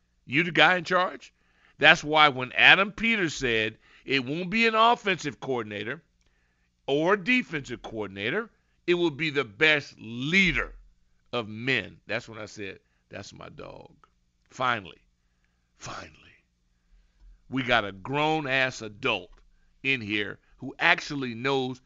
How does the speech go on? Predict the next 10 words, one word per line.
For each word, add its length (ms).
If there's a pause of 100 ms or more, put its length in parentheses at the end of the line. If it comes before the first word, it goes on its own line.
(120)
how 160
to 100
build 400
something 440
special 720 (1700)
and 160
not 220
just 240
inherit 600
it. 120